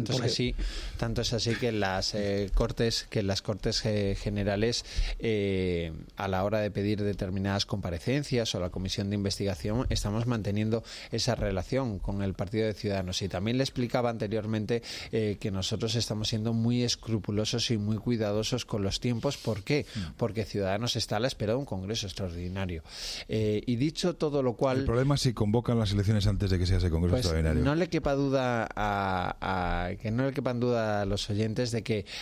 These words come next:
Speaker 1: habrá esa interlocución, habrá ese diálogo, porque tenemos algo muy claro.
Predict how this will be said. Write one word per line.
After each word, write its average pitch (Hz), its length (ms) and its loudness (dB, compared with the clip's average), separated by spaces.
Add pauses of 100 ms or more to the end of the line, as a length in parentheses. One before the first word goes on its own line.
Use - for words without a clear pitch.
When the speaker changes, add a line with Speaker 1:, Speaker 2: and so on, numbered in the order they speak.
(140)
Speaker 1:
habrá 127 340 4
esa 123 200 2
interlocución, 110 880 0
habrá 107 300 0
ese 123 200 0
diálogo, 117 480 2 (260)
porque 127 260 0
tenemos 127 400 0
algo 139 260 2
muy 127 240 2
claro. 131 360 0